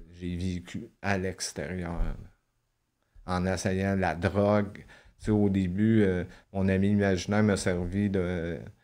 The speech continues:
me, me servit, puis la drogue a juste fait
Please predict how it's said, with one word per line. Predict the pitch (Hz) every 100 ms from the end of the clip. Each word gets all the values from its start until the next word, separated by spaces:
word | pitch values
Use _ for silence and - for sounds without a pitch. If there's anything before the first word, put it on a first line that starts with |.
| _ _ _ _ _
me, | 92 90
me | 90 92
servit, | 87 104 92 90 92 110
puis | 113 104
la | 92
drogue | 90 98 104
a | 92
juste | 90 101 -
fait | 107